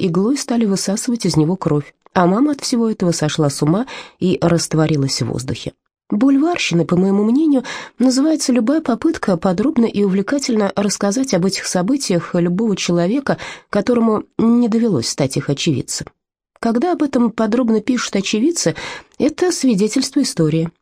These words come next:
и свидетельство ценнейшее. Когда об этом пишет Мария Рольникайте, она не пытается нас развлечь,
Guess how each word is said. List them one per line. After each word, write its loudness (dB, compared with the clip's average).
и 2
свидетельство -2
ценнейшее. 0
Когда 2
об 2
этом 2
пишет -2
Мария 2
Рольникайте, 0
она 0
не 2
пытается -2
нас 0
развлечь, 0